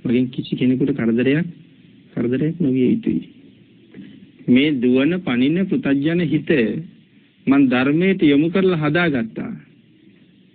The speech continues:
මනාව ධර්ම කාරණාව ශ්‍රවණය කර කර ඉන්නකොට අන් කෙනෙකුගේ කරදරයක් ඇති වුණොත් මගේ හිතේ පැත්තට ටක් ගාලා එකපාරම මගේ හිතේ පැත්තට බිඳෙනවා. මේ බිඳිච්ච ගමන් මොකද වෙන්නේ? බිඳිච්ච ගමන්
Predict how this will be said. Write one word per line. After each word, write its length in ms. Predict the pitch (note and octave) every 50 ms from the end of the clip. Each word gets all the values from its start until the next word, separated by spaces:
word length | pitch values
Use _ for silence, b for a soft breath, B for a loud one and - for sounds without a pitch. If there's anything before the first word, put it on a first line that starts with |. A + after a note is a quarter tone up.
| _ _ _ _ _ _ - - _ _ _
මනාව 540 | - A#2+ A#2 A#2 A#2+ B2+ C#3 C#3+ D#3+ E3+ F3+ F#3
ධර්ම 280 | E3 D#3 D3+ D3+ D3+ D3+
කාරණාව 500 | C#3+ C#3+ C#3 C3+ C3 B2+ B2+ B2+ B2+ B2 B2
ශ්‍රවණය 460 | A#2+ - C3 B2+ B2+ B2+ B2+ B2+ A#2+
කර 160 | A#2 C3 B2 B2
කර 140 | - B2 A#2+
ඉන්නකොට 440 | A#2 A#2 A#2 A#2 A2+ A2+ A2 A2+ A#2 A2 A2 A2 A2 B B B B B B -
අන් 180 | - C3+ C#3+ E3 D#3
කෙනෙකුගේ 540 | E3 F3+ D#3+ D#3+ D3+ - D3+ D3+ D3+ D3 C#3+
කරදරයක් 560 | C#3+ C#3+ C3 C3 C3 C3+ C3 C3 C3 B2+ -
ඇති 120 | C3 B2 -
වුණොත් 280 | C3 B2 B2 A#2+ A#2 -
මගේ 240 | B2 B2 B2 B2
හිතේ 300 | A#2 B2+ A#2 A#2 A#2+ A#2+
පැත්තට 260 | A#2 A#2+ A#2+ A2+ - B2
ටක් 300 | A2 - A2+ A2+ A#2+ A2+
ගාලා 340 | A2 A2+ A#2 A#2 B2+ - - - -
එකපාරම 560 | - - - A#2 A2+ A#2 A2+ A2+ A2+ A#2 B2 D3+ G3 G#3 - - - - - - - - -
මගේ 220 | - C3 A2+ A2+
හිතේ 200 | A2+ A2+ - B2
පැත්තට 320 | A#2 A#2 B2+ - - - A#2+
බිඳෙනවා. 520 | A#2+ A#2 - - - - - - - - - - - -
මේ 160 | - D#3 D3+
බිඳිච්ච 360 | C#3+ B2+ C3+ D#3 E3+ F3 - -
ගමන් 320 | D#3 C#3+ D#3 F3 G#3+ B3
මොකද 260 | B3 G#3 D#3 - A#2+ A#2
වෙන්නේ? 440 | A2 - - E2+ D#2 - - F#2+ - - - - _ - - - - - - - - - - _
බිඳිච්ච 340 | - - A#2+ A#2 B2+ B2+ - C3
ගමන් 400 | A2 A2+ G#2+ G#2+ A2+ C3+ F3+